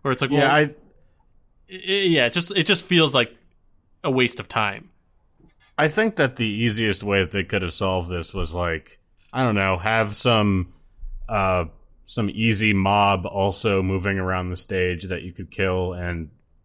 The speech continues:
Speaker 2: I don't know, half the time it would drop some of the ammo, um, instead of you just sort of being alone with the turrets. Like, yeah, it makes, it makes the boss a little bit harder because then you also have to deal with con-,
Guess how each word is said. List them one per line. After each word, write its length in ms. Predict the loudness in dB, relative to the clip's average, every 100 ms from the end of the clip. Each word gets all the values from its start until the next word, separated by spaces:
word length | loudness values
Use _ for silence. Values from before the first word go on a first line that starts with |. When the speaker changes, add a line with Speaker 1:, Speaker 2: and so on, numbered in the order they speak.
| _
Speaker 2:
I 100 | -4
don't 100 | -4
know, 120 | -6
half 300 | -4 -2 -2
the 100 | -2
time 520 | -4 0 0 0 -4 -8 -16 -20 -12
it 200 | -8 -6
would 380 | -4 -6 -6 -10
drop 340 | -4 -2 -2
some 500 | -2 0 0 -4 -6 -12 -10
of 240 | -8 -6
the 380 | -6 -4 -6 -12 -4
ammo, 540 | 0 0 -2 -4 -8 _ _ _ _
um, 520 | -4 0 0 -2 -6 -10 _ -10
instead 300 | -8 -2 0
of 220 | -2 -2
you 80 | -4
just 160 | -4 -4
sort 120 | -2
of 80 | -2
being 240 | 0 -2
alone 520 | -2 -4 -2 -2 0 -2
with 120 | -4
the 80 | -8
turrets. 400 | -4 -2 -2 -4
Like, 180 | -6 0
yeah, 220 | 2 2
it 140 | 0
makes, 400 | 0 0 -2 -6 -10 _ _
it 120 | -4 0
makes 300 | 2 0 -2
the 440 | 0 0 -2 -6 _ _ _ _ _ _ _ -14
boss 340 | -4 0 0
a 60 | -2
little 200 | 0 2
bit 140 | 4
harder 360 | 4 4 2 2
because 360 | -2 -4 -4 -2
then 140 | -2
you 140 | -2
also 220 | -2 -4 -8
have 100 | -8
to 100 | -6
deal 260 | -4 -2
with 380 | -4 -6 -10 -8
con-, 200 | -4 -4